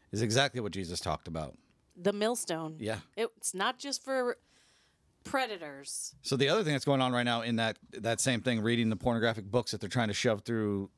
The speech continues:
Speaker 1: into our curriculum, is there's a pastor, John Awam-, Awachamaku.
Speaker 2: Sure.
Speaker 1: I butchered that. He works for, uh, with Turning Point Faith,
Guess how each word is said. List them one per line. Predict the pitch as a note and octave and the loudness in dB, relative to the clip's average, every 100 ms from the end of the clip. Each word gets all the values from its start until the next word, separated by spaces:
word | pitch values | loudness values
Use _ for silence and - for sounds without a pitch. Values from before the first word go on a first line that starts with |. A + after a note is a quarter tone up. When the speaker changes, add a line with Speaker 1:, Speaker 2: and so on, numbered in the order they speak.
| - | -6
Speaker 1:
into | A2+ G2+ A2+ G2+ | -4 -2 0 2
our | G#2 G#2 | 2 0
curriculum, | - A#2 D#3+ A#2+ G#2 B2 _ _ _ _ _ _ - | 2 0 2 0 0 -2 _ _ _ _ _ _ 0
is | C3 A#2+ | 2 2
there's | A#2+ G#2 | 0 -2
a | |
pastor, | D3+ C3 - B2+ A#2+ | -2 -2 -2 -2 -2
John | G#2 B2+ B2 A#2+ A2+ | 2 2 2 0 -2
Awam-, | A2+ A#2 G#2+ - - - B2 _ _ _ _ | 0 2 2 0 -14 -14 -16 _ _ _ _
Awachamaku. | A#2+ A2 - G2+ G#2+ D3 G3+ F#3+ G3 _ | -2 0 -2 2 2 2 2 2 0 _
Speaker 2:
Sure. | - F3+ B3 | -10 -8 -6
Speaker 1:
I | - B2 | -4 -4
butchered | G#2+ A#2+ - E2+ | -2 -2 -2 -2
that. | F2 E2 _ _ - - _ _ | -2 -2 _ _ -20 -20 _ _
He | - C3+ | -2 2
works | C#3+ A#2+ | 2 0
for, | - C#3+ C3 B2+ C#3+ | 0 2 4 2 2
uh, | B2+ | 2
with | B2 B2+ - | 2 0 -2
Turning | - C3 B2 | -2 0 2
Point | C3+ C3 B2+ - | 2 2 0 0
Faith, | C#3 B2+ B2 - | 2 2 0 -6